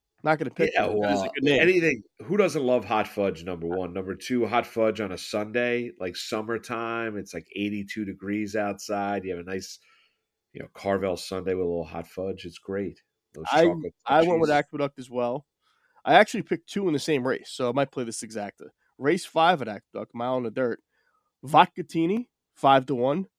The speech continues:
Speaker 1: followed by Duck Fat at twelve to one. Two names I
Speaker 2: Oh.
Speaker 1: couldn't come between those two, Vodkatini and Duck
Speaker 2: You
Speaker 1: Fat.
Speaker 2: ever have potatoes cooked in duck fat? They're
Speaker 1: I've had a lot of
Speaker 2: delicious.
Speaker 1: things cooked in duck fat, and it's all very good. And I, I
Speaker 2: We're
Speaker 1: like
Speaker 2: stay-
Speaker 1: to,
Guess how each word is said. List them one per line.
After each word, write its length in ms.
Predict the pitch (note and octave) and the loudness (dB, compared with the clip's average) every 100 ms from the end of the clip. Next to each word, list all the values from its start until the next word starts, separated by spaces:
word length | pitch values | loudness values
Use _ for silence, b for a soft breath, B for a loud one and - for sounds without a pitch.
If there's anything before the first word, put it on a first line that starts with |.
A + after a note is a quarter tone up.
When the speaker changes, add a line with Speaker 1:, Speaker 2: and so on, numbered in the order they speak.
| _ _ | _ _
Speaker 1:
followed 280 | C#3+ D3 C3+ | 2 2 4
by 140 | B2 | 0
Duck 300 | A2+ D#3 E3 | 4 2 2
Fat 280 | - G2+ - _ _ _ _ | -6 -10 -12 _ _ _ _
at 120 | A2 | -12
twelve 280 | - C3+ B2+ | -4 0 0
to 60 | A2+ | -2
one. 220 | D2 D#2 b b - | -12 -16 b b -6
Two 140 | F#3+ | 0
names 220 | F#3+ E3 | 2 4
I 60 | D3+ | 4
Speaker 2:
Oh. 80 | C3 | 2
Speaker 1:
couldn't 220 | G3 - | 0 0
come 140 | E3 | 0
between 300 | C#3+ - A#2+ | 0 -4 -4
those 180 | F#2 - | -6 -8
two, 180 | G2 G2 | -8 -6
Vodkatini 720 | A#2 D3 - D3 D3+ D3+ F3+ - _ _ _ | 0 0 0 -6 -4 -2 -2 -4 _ _ _
and 180 | B2+ A#2+ | -6 -2
Duck 240 | C3+ C#3 - | -2 -2 0
Speaker 2:
You 60 | |
Speaker 1:
Fat. 40 | D#3 | 2
Speaker 2:
ever 80 | G#3 | 2
have 120 | G3 | 0
potatoes 560 | D3 - C3+ C3+ C#3+ B2+ | -4 2 4 8 6 4
cooked 280 | C#3+ B2 A2+ | -2 -2 -6
in 140 | F#2+ | -4
duck 240 | F#2+ G2+ | -4 -4
fat? 280 | - A#2+ B2 A2 | -4 -2 -2 -2
They're 80 | G#2 | -2
Speaker 1:
I've 60 | |
had 100 | A#2+ | -2
a 40 | A2+ | 0
lot 240 | B2+ B2+ | 2 2
of 60 | B2 | 0
Speaker 2:
delicious. 40 | |
Speaker 1:
things 220 | E2 G2 | -8 -16
cooked 200 | - - | -18 -18
in 80 | G2 | -16
duck 160 | F#2+ E2+ - | -14 -16 -16
fat, 180 | F2 - _ _ _ _ _ | -18 -18 _ _ _ _ _
and 140 | F2 | -12
it's 240 | F2+ - - | -12 -14 -8
all 180 | A#2+ | -6
very 280 | A2+ G#2+ G2 | -6 -6 -8
good. 260 | G#2+ D#2+ - _ - | -8 -12 -14 _ -10
And 120 | A#2+ | -4
I, 40 | B2+ | -2
I 40 | G2 | 0
Speaker 2:
We're 20 | C3 | 0
Speaker 1:
like 120 | - | 0
Speaker 2:
stay- 220 | - | 0
Speaker 1:
to, 60 | D#3+ | -2